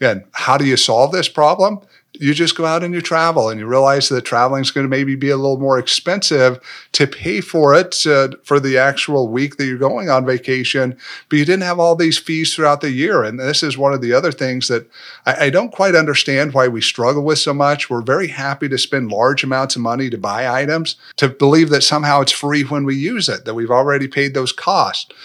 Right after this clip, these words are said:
So we're not having to spend two, three, four, ten thousand dollars out of pocket to go on a vacation, but yet we spend a hundred thousand dollars to pay for the asset, whatever it might be, whether it be a timeshare, whether it be an R V or whatever that case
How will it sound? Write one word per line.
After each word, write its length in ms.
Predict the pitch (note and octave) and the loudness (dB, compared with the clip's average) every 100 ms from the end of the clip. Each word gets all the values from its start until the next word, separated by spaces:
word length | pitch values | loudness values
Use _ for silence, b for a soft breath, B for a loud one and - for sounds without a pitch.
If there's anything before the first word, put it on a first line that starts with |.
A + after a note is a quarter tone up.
| B | B
So 160 | - C3+ | -4 0
we're 100 | B2+ | 2
not 200 | C3 C#3+ | 2 2
having 300 | C#3 C3 B2 | 0 0 -2
to 80 | - | -2
spend 440 | - C3+ A#2+ - | 0 0 -2 -4
two, 240 | - C#3+ | -2 -2
three, 400 | A#2+ - C#3 C#3 | -2 -6 -4 -2
four, 340 | A#2 D3 C3+ A#2 | -4 0 0 0
ten 300 | - C#3+ C#3+ | -2 -4 2
thousand 400 | C3 C3 B2+ B2 | 4 4 2 2
dollars 320 | B2 B2 A#2 | 2 4 2
out 120 | B2 | -2
of 80 | A2 | -2
pocket 340 | - B2 B2+ | -2 -2 -2
to 60 | B2+ | -6
go 120 | B2+ | -2
on 120 | B2 | -2
a 40 | A#2 | -2
vacation, 760 | A2+ - D#3+ G3 - B2+ A#2 B B B | -6 -6 -6 -4 -4 -4 -6 B B B
but 100 | - | 2
yet 160 | D3 D3+ | 2 2
we 100 | D3+ | 0
spend 280 | - D#3 C#3+ | 0 0 0
a 60 | |
hundred 400 | - - G3 E3 | 0 -2 -2 0
thousand 340 | D3 C3+ C3 C3 | 2 4 2 2
dollars 380 | A#2+ A#2+ D3 - | 2 4 2 0
to 160 | C3 | -4
pay 300 | C#3 C3+ B2+ | -4 -4 -4
for 140 | C3 C#3 | -2 -4
the 160 | C#3 | 0
asset, 360 | C#3+ G3+ - G2+ | 0 0 -4 -2
whatever 320 | G#2+ A2 A#2 | -2 -2 0
it 80 | A#2+ | 0
might 220 | A#2 A#2 | -2 -4
be, 160 | A#2+ B2 | -4 -2
whether 220 | B2 A#2 | 0 0
it 60 | A2+ | 0
be 120 | A2 | -4
a 60 | |
timeshare, 680 | - A#2+ C3 C3 C#3 C3 A#2+ - B B B | -4 -2 -2 -2 2 4 4 0 B B B
whether 220 | C3 A2+ | 4 4
it 80 | G#2+ | 0
be 160 | A#2 | 0
an 80 | A2 | 2
R 200 | A#2 A#2 | 2 2
V 260 | A#2 A#2 A2+ | 0 -2 -2
or 60 | |
whatever 360 | G#2+ A2 A2 G#2 | -2 -2 -2 -2
that 220 | G#2 G#2 | -4 -4
case 460 | - G#2+ G#2 - | -6 -8 -4 -6